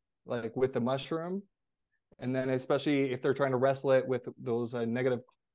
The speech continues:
emotions can cascade, you know, exemplify, and then lead into what, what can be considered a bad trip, um, which is where that spotter come, comes in handy just, just for the emotional support, be,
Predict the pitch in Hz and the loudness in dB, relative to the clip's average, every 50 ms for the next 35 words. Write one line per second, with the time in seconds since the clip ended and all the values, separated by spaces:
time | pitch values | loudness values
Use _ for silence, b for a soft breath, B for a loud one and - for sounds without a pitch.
0 | _ _ - - 127 123 117 123 135 143 - - 131 117 113 117 117 - - - | _ _ -12 -6 -2 0 2 2 2 0 0 -2 -2 -2 -2 -4 -6 -10 -12 -12
1 | 117 113 110 - - 127 120 117 - - 131 127 120 120 123 120 117 117 117 117 | -10 -10 -8 -6 -6 -4 -4 -6 -6 -4 -2 -2 0 0 0 -2 -2 -2 -2 -2
2 | 117 113 117 117 127 117 117 - 113 - - 117 107 107 107 107 107 107 - - | -2 -4 -4 -4 -6 -8 -8 -10 -12 -10 -8 -8 -6 -6 -8 -8 -10 -12 -10 -8
3 | 113 117 113 107 107 107 107 113 113 113 113 113 110 - 110 104 101 104 104 - | -8 -8 -8 -8 -10 -10 -8 -8 -6 -6 -8 -8 -10 -10 -10 -10 -8 -10 -12 -12
4 | - - 117 110 - 113 110 - 110 - - 110 107 104 104 - 104 98 98 101 | -12 -12 -10 -8 -8 -10 -10 -10 -12 -12 -10 -8 -8 -8 -8 -10 -10 -12 -12 -10
5 | - - 131 156 156 - _ b b b b b b b b b _ _ - 113 | -4 -2 -2 -2 -2 -6 _ b b b b b b b b b _ _ -12 -10
6 | 107 104 107 101 101 104 107 117 131 131 131 135 123 113 113 120 127 131 131 131 | -8 -6 -6 -8 -8 -6 -4 -2 -2 -2 0 -2 -2 -2 0 2 4 4 4 4
7 | 123 120 113 113 110 - - - - 147 131 127 131 131 127 120 - 135 120 117 | 4 2 0 0 -2 -4 -10 -6 0 4 6 6 8 8 6 4 2 -2 -2 -2
8 | 117 113 107 - - - 127 120 123 117 110 113 117 117 113 117 110 107 135 120 | -2 -4 -6 -8 -6 -4 -4 -2 -2 -4 -6 -6 -6 -6 -4 -4 -4 -4 -6 -6
9 | 117 - - 135 127 - 139 131 127 120 117 113 113 - 123 120 113 123 123 - | -6 -4 -6 -6 -4 -4 -4 -2 -2 -2 -2 -4 -6 -6 -8 -10 -10 -10 -10 -6
10 | - 113 110 - 107 214 208 208 | -6 -6 -6 -6 -8 -8 -8 -8